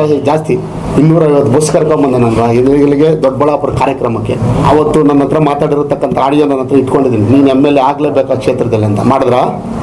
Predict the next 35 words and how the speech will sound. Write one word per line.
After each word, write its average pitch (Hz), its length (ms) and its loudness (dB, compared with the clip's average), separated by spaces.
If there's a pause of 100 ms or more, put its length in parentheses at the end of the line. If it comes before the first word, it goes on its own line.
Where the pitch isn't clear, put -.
(360)
ಮಾತು 160 280 2
ಹೇಳೋದಲ್ಲ, 151 400 2 (760)
ಮಾತು 131 240 2
ಹೇಳಿದ್ಮೇಲೆ 156 320 4
ನಡ್ಕೋಬೇಕು. 139 500 0
ಪಕ್ಷಕ್ಕೆ 165 680 0
ಬಿ - 0 -
ಫಾರಂ 190 280 0
ಕೊಟ್ಟರು 185 240 0
ತಾನೇ 214 220 0
ನನಗೆ? 147 240 -2 (420)
ಅಭ್ಯರ್ಥಿ 180 360 2
ಅಂತ 190 120 2
ಘೋಷಣೆ 196 320 0
ಮಾಡಿದ್ದಾಯ್ತು 208 500 2
ತಾನೇ? 208 380 -2 (540)
ಯಾರಿಗೆ 233 200 2
ಸಪೋರ್ಟ್ 165 280 0
ಮಾಡಬೇಕು? - 600 -2 (840)
ಅದನ್ನ 139 180 2
ನೀವೇ 185 180 4
ಅರ್ಥ 147 200 2
ಮಾಡ್ಕೋಬೇಕು. 151 680 0 (220)
ಯಾರಿಗೆ 151 220 2
ಸಪೋರ್ಟ್ 180 340 0
ಮಾಡಿದ್ರಿ, 165 320 2
ಯಾರಿಗೆ 156 240 0
ಆ - 20 0
ದುಡ್ಡನ್ನು 160 360 0
ಕೊಟ್ಟು 180 200 -2
ಕಳಿಸಿದ್ರಿ 156 340 0
ಅಂತ 156 140 0
ಎಲ್ಲ 180 220 2
ಗೊತ್ತು 208 280 0
ನನಗೆ. 165 160 2